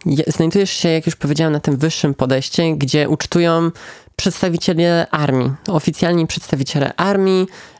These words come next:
em, raczej jacyś szeregowi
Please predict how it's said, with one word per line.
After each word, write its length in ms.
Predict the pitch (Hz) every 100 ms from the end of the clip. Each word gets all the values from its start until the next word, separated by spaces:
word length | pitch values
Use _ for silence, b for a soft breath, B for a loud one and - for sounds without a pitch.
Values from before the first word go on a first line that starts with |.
| -
em, 840 | 156 151 147 143 143 135 135 - -
raczej 560 | 98 208 220 - 196 180
jacyś 280 | 175 175
szeregowi 920 | - - 156 147 151 143 143 139 135